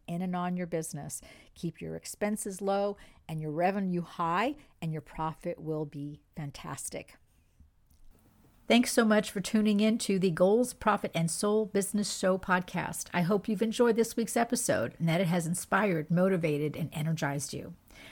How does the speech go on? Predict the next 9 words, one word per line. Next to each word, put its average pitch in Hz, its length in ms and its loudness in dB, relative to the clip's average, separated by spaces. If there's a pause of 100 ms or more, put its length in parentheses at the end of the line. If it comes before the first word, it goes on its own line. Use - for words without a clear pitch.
(140)
Please 226 220 0
subscribe, 165 640 2
give 254 160 2
it 254 40 2
a 233 60 4
like 170 340 2
and 196 120 2
a - 20 2
review. 202 560 0